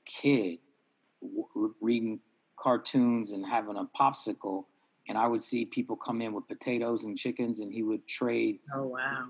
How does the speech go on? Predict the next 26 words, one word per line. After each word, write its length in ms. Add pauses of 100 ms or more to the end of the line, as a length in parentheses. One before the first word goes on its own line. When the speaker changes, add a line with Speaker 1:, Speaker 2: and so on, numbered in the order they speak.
Speaker 1:
for 180
prescription 640
medicine 500
because 220
they 100
couldn't 320
Speaker 2:
Mm-hmm. 100
Speaker 1:
afford 280
it, 160
you 120
know. 180
And 180
so, 280 (440)
y-, 240
you 180
know, 240 (120)
the, 240
the 120
idea 540
that 300
you 80
can 160
do 200
well 380
and 160
do 140